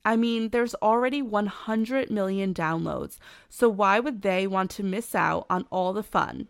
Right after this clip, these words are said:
And I was right. They love it. And I promise that you will love Best Fiends too. It is a unique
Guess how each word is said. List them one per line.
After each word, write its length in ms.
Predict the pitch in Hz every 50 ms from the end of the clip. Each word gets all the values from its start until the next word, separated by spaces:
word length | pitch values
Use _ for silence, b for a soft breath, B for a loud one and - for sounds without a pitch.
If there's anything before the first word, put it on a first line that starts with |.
| _ _ _
And 160 | - 226 214 208
I 140 | 196 202
was 180 | 208 214 208 -
right. 340 | 196 180 160 - - - - _ _ _
They 180 | - 202 190 196
love 340 | 202 202 190 170 170 170 185
it. 200 | - - - - - _ _ -
And 160 | 220 226 214
I 160 | 240 226 277 311
promise 600 | - - 277 214 208 208 214 254 294 285 - -
that 220 | - 202 - -
you 240 | 196 190 196 208 208
will 160 | 226 254 247
love 300 | 220 196 175 175 180 -
Best 320 | - 165 165 170 - -
Fiends 380 | - 180 170 165 165 165 - -
too. 240 | - - 180 165 - - - - _ _ _ _
It 120 | - 214
is 160 | 220 208 202
a 60 | 226
unique 580 | 220 208 226 226 220 220 220 254 294 311 - -